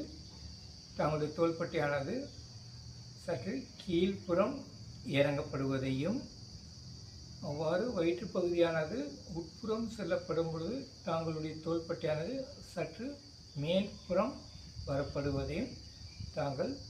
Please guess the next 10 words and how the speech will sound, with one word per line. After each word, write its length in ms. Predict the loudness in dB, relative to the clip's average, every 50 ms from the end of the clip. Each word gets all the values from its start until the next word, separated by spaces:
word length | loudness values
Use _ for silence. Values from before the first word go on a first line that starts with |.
| -8 -6 -6 -4 -2
சேர்த்து 440 | 2 4 4 4 2 0 -2 -4 -4 -2 2
கவனிக்கவும். 800 | 2 4 4 4 2 0 0 -2 0 0 2 2 2 2 0 -2 -6 -8 -10 -10 -12 -12 -12 -14 -14 -14 -14 -12 -12 -12 -12 -12 -14 -12 -10 -6 -2
எவ்வாறு 520 | 0 2 2 2 6 8 8 8 8 6 4
எனில், 460 | 4 2 2 0 0 0 0 0 0 -2 -2 -4 -4 -4 -6 -6 -8 -8 -8 -8 -10 -10 -12 -14 -10 -8 -6 -2 2 4 4 6
வயிற்றுப்பகுதி 760 | 6 4 4 2 2 0 2 4 6 6 6 6 6 6 4 4 0 -4 -8 -10 -8 -6 -6 -6 -6 -6 -6 -4 -2 0
வெளிப்புறம் 640 | 0 0 0 4 6 8 8 10 10 8 8 4 2 0 0 0 0 -2 -6 -4
தள்ளப்படும் 500 | -2 -2 0 0 -2 -2 -2 -2 0 2
பொழுது 300 | 2 2 2 2 0 0 -2 -2 -2 -2 -4 -4 -6 -6 -8 -4 -2 -2 -2 0 0
தாங்களுடைய 520 | 0 2 2 2 2 2 2 2 2 4 4 4 2 0 -2 -4 -4 -2 -2 0 -2 -2 -4 -6 -8 -8 -6 -6 -6 -4 -4 -2 -2 -2 -4 -4 -8 -10 -12 -12 -4 0
சதைகளும் 560 | 2 2 4 2 2 2 0 0 0 -2 -2